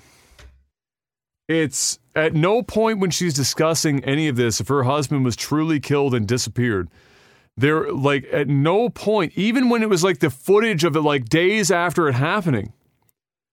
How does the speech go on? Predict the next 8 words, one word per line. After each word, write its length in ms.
just, 420
like, 380
it 200
never, 420
she 220
never 380
sounded 840
sad. 680